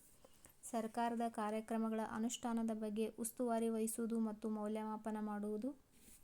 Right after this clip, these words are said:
ಧನ್ಯವಾದಗಳು ಸ್ನೇಹಿತರೆ, ನಮ್ಮ ಈ ಮಾಹಿತಿ ಇಷ್ಟ ಆದ್ರೆ ನಮ್ಮ ಚಾನಲ್ನ ಸಬ್ಸ್ಕ್ರೈಬ್ ಮಾಡ್ರಿ, ಶೇರ್ ಮಾಡ್ರಿ, ಬೆಲ್ ಐಕಾನ್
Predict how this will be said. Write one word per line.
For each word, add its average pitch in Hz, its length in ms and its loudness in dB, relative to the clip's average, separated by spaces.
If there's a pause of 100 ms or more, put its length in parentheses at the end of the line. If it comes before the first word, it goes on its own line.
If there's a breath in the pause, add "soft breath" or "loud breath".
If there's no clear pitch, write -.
(2500 loud breath)
ಧನ್ಯವಾದಗಳು 226 540 4
ಸ್ನೇಹಿತರೆ, 233 640 0
ನಮ್ಮ 220 200 -2
ಈ 214 140 -2
ಮಾಹಿತಿ 214 440 -2
ಇಷ್ಟ - 340 -6
ಆದ್ರೆ 226 220 0
ನಮ್ಮ 214 200 0
ಚಾನಲ್ನ 214 420 -2
ಸಬ್ಸ್ಕ್ರೈಬ್ 220 520 0
ಮಾಡ್ರಿ, 220 280 2
ಶೇರ್ 214 260 0
ಮಾಡ್ರಿ, 208 300 2
ಬೆಲ್ 208 260 2
ಐಕಾನ್ 233 300 0